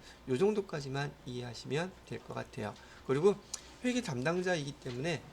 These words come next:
회계 담당자들은 대부분 이 내용을 알고 있어요. 그래-, 그래-, 그래서 여러분들도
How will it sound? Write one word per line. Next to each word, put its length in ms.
회계 160
담당자들은 760
대부분 440
이 80
내용을 280
알고 280
있어요. 440
그래-, 180
그래-, 220
그래서 480
여러분들도 880